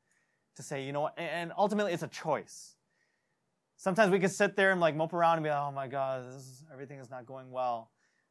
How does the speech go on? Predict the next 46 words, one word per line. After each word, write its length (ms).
Or 200
we 100
could 180
decide 460
to 40
say, 240
"You 60
know 100
what, 220
God, 320
I'm 80
gonna 100
start 300
focus, 340
stop 300
focusing 440
on 120
myself. 520
I'm 60
gonna 120
stop 300
pitying 240
myself. 460
I 60
wanna 140
look 180
at 220
you." 100
It's 80
a 40
perspective 560
shift. 320
So 120
turn 280
and 120
look 140
upward. 440
The 80
last 340
thing 220
is 120
set 240
goals 560
for 120
twenty 280
twenty. 380